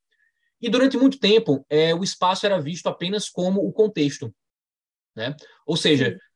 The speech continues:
Speaker 1: o espaço é aquele lo-, é aquela coisa que, onde o tempo, o conflito, os personagens acontecem.
Speaker 2: Acontecem.
Speaker 1: E a minha, e o, e a minha tese, e o livro é um, é um recorte de, desse debate, é, vai pensar o seguinte: olha, o espaço ele tem significados em si,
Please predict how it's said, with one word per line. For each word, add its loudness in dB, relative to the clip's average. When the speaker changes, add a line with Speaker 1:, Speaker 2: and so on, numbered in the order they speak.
Speaker 1:
o 2
espaço 2
é 2
aquele -2
lo-, -2
é -2
aquela -2
coisa -6
que, -4
onde 2
o -6
tempo, -2
o -6
conflito, -2
os -14
personagens -2
acontecem. 0
Speaker 2:
Acontecem. -4
Speaker 1:
E 2
a 8
minha, 6
e -2
o, 0
e 2
a 4
minha 0
tese, 0
e -6
o -4
livro -2
é 6
um, -4
é -2
um -4
recorte -2
de, -12
desse -8
debate, -6
é, 0
vai -2
pensar -2
o 0
seguinte: -6
olha, 2
o -4
espaço 0
ele -6
tem -10
significados -2
em -2
si, -6